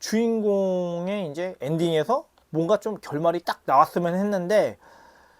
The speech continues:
조금 그런 게 조금 아쉬웠었던 것 같아요. 근데 하여튼 상당히 재밌게는 했는데, 이게 게임이 한번 딱 하고 나니까 솔직히 두 번, 세 번 엔딩을 깰 만한 요소도 없고,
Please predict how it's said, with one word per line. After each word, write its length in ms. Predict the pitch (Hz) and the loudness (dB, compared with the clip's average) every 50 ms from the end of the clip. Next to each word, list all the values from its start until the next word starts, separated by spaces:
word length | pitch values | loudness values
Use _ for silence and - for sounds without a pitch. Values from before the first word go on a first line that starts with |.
| _ _ _ _ | _ _ _ _
조금 640 | - 254 254 - - 226 220 220 202 196 190 175 143 | -2 -2 -2 2 4 4 4 4 0 -2 -2 -4 -4
그런 260 | - - 170 185 190 | -4 -2 0 0 2
게 100 | 180 170 | 2 -2
조금 280 | - 180 - - 156 131 | -2 -4 -8 -6 -4 -2
아쉬웠었던 580 | 113 113 - 151 143 - - 135 - - 123 | -2 -2 0 -2 -2 -2 -4 -10 -8 -8 -8
것 120 | 117 104 98 | -8 -6 -8
같아요. 460 | 98 95 - 117 135 147 143 101 - _ _ - - - - _ | -8 -10 -8 -6 -6 -6 -6 -6 -10 _ _ -12 -12 -12 -12 _
근데 140 | - 170 185 | -8 -4 -2
하여튼 440 | 185 214 233 226 240 240 247 240 240 _ _ _ _ _ _ _ - - _ _ | 0 0 0 0 0 -2 -2 -2 -6 _ _ _ _ _ _ _ -20 -20 _ _
상당히 360 | - 226 240 254 247 247 226 | -6 -2 -2 0 2 0 0
재밌게는 420 | - 147 156 165 165 - 185 180 | 0 -2 -6 -6 0 2 0 2
했는데, 520 | 185 220 240 233 214 214 240 233 180 120 - _ - - - - - - _ _ _ - | 2 -2 -4 -4 0 0 2 2 2 0 -4 _ -20 -20 -20 -20 -20 -20 _ _ _ -4
이게 140 | - 170 170 | -2 -2 -2
게임이 640 | - 233 226 226 226 220 233 247 254 262 262 277 262 _ _ _ _ _ _ | 2 2 2 2 2 -2 -2 0 0 0 -2 -4 -6 _ _ _ _ _ _
한번 300 | _ - 247 247 254 247 | _ -10 -2 -2 -2 0
딱 220 | - 247 226 - - | 0 -2 -2 2 2
하고 160 | 262 247 247 | 2 4 4
나니까 560 | 208 165 151 151 147 - 202 208 208 214 214 _ _ _ _ | 0 0 -4 -4 4 6 6 6 6 2 -4 _ _ _ _
솔직히 280 | - 226 - - - 202 | -10 -10 -10 -8 -12 -12
두 200 | - - 165 147 | -10 -8 -6 4
번, 200 | 151 170 170 151 | 6 6 6 6
세 120 | 139 147 139 | 2 0 4
번 380 | 151 151 147 147 143 143 135 | 4 4 4 4 0 -6 -6
엔딩을 600 | 123 127 135 143 135 147 143 147 151 165 170 165 | -6 -6 -6 -4 0 0 0 0 0 -2 -2 0
깰 240 | - 233 233 240 254 | 0 -2 -2 -2 -2
만한 320 | 247 240 233 240 220 180 | -2 0 0 2 0 0
요소도 320 | 147 139 - 156 156 165 143 | 0 -2 0 -2 2 2 2
없고, 480 | 98 90 - 147 156 151 131 104 92 | 0 0 -2 0 2 2 2 0 -2